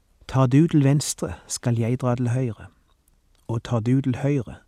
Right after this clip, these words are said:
skal jeg dra til venstre." Jeg er imponert over dette tilbudet. Abraham er den klart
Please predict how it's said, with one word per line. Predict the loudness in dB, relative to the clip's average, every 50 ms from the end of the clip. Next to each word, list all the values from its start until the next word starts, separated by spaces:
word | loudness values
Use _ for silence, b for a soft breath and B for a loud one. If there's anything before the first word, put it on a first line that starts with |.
| _ _ -12
skal | -10 -8 -6 -4 -4 -2
jeg | -4 -4 -4
dra | -6 -6 -6
til | -6 -6 -6
venstre." | -6 -6 -6 -6 -8 -10 -12 -16 -20 -20 _ _ _ _ _ _ _ _ _ _ _ _ _ _ _ _ _ _ _ _ _ _ _ _ _ _ _ _ _ _ _ _ _ _ _ _ _ _ -20 -20 _ _ -20 -16 -6 -2
Jeg | 0 4
er | 4
imponert | 4 4 4 4 4 6 4 4 2 0 -4 -4
over | -4 -4 -4
dette | -8 -8 -10 -10
tilbudet. | -8 -6 -8 -8 -8 -8 -10 -10 -10 -14 -18 _ _ _ b b b b b b b b b b b b b b b b b b b b b b b b b b
Abraham | 4 6 6 6 6 6 6 6 4 4
er | 2 2 2
den | 4 2 2
klart | 0 -2 -2 -2 -2 -2 -4 -8 -14 -10